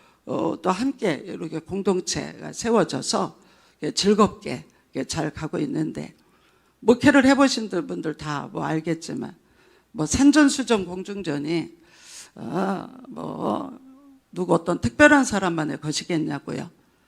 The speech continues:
어, 한 송이 국화꽃을 피우려고 해도 봄부터 이렇게 소쩍새가 울어야 되는데, 한 사람의 목회자가 세워져서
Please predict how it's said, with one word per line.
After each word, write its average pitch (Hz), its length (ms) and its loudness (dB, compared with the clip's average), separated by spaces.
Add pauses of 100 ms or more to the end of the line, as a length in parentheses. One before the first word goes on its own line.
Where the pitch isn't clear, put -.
(800)
어, - 440 -14
한 294 260 6
송이 277 500 10
국화꽃을 202 640 -2
피우려고 226 480 0
해도 147 360 -6 (300)
봄부터 170 600 -6 (440)
이렇게 139 100 -10
소쩍새가 202 640 -2
울어야 160 420 -2
되는데, 160 560 -4 (760)
한 302 240 4
사람의 277 440 6
목회자가 156 760 -4 (720)
세워져서 202 840 2